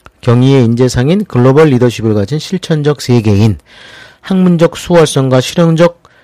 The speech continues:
전문성을 갖춘 창조인, 인간과 자연 공동체의 조화를 모색하고 사유하는 문화인으로 성장할 잠재력을 갖춘 학생을 선발하고자 합니다. 이게 바로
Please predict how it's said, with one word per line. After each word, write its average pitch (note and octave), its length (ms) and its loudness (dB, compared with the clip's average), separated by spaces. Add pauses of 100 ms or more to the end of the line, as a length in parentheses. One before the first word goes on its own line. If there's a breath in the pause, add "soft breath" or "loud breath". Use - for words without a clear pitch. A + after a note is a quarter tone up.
(380 soft breath)
전문성을 D#3+ 580 2
갖춘 B2 260 -4
창조인, A#2 600 -2 (800 soft breath)
인간과 B2 640 2
자연 E3 420 0
공동체의 C#3 580 0
조화를 A#2 380 0
모색하고 G#2 500 -4
사유하는 A#2+ 500 -4 (340 loud breath)
문화인으로 A#2 680 0 (200 loud breath)
성장할 C#3+ 600 -2
잠재력을 B2+ 600 -2
갖춘 A#2 340 -4
학생을 C#3 440 -4
선발하고자 A#2+ 640 -4
합니다. E2 320 -8 (480 soft breath)
이게 D#3+ 220 0
바로 E3 400 2